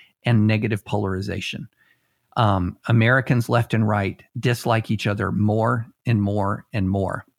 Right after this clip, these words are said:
and fear each other more and more and more. And so what my book, it's called Divided We Fall, says very, something very simple. We cannot assume that a nation that is dominated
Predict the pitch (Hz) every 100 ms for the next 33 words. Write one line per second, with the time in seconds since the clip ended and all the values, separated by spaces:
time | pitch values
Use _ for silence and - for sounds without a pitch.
0 | _ _ _ 117 101 - 127 127 113 113
1 | 104 95 - 110 104 101 110 98 98 98
2 | - 98 95 95 - 120 113 120 110 117
3 | 113 139 - 117 - 110 107 107 104 117
4 | 113 113 - 95 95 120 - _ _ _
5 | - 175 160 190 190 185 208 202 190 190
6 | 202 196 123 127 - 147 147 156 151 -
7 | - 147 110 104 110 113 110 110 113 117
8 | - 113 113 110 104 113 113 104 98 98